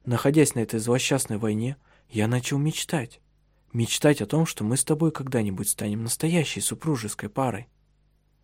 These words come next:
«Но ведь мы уже стали». «Мы находимся только на пути к этому. Если бы я не уезжал,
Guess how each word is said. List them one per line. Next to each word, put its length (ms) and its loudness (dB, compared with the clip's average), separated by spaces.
«Но 140 2
ведь 240 0
мы 140 6
уже 200 6
стали». 500 4
«Мы 180 4
находимся 680 6
только 300 -4
на 140 -2
пути 320 -2
к 120 -6
этому. 380 -8
Если 460 6
бы 140 2
я 160 2
не 120 2
уезжал, 580 -2